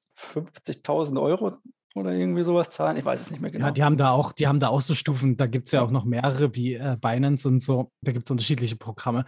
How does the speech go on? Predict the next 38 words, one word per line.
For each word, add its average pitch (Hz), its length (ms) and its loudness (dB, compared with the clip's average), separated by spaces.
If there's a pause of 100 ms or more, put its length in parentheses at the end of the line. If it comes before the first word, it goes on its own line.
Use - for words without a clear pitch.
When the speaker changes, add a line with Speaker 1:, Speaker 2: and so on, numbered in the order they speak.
(220)
Speaker 2:
Insgesamt 151 460 4
aber 147 140 4
schon 160 180 4
natürlich 180 320 4
eine 156 80 0
coole 156 240 2
Sache, 160 300 0
dass 135 160 -2
die - 80 -2
das 139 160 -2
halt 135 320 -4
schön 123 240 0
im 120 100 -2
Morgenfernsehen, 127 720 -2 (520)
ähm, 120 240 0
bringen. 127 300 -4
Super. 123 380 -8 (380)
Speaker 1:
Genau, 151 220 0
hab 143 60 0
ich 127 80 -4
mir 143 120 0
gedacht, 143 360 -2
damit 135 240 -8
die 131 260 0
nette 135 260 -4
Dame, 139 480 0
die 131 380 -2
gerade 139 260 0
ihren 139 160 -2
Kaffee 135 280 -6
zubereitet, 131 720 -2 (160)
gleich 139 240 2
mal 131 160 0
weiß, - 240 -2
worum - 160 -4
was - 160 -2
es - 100 -10
geht. - 220 -4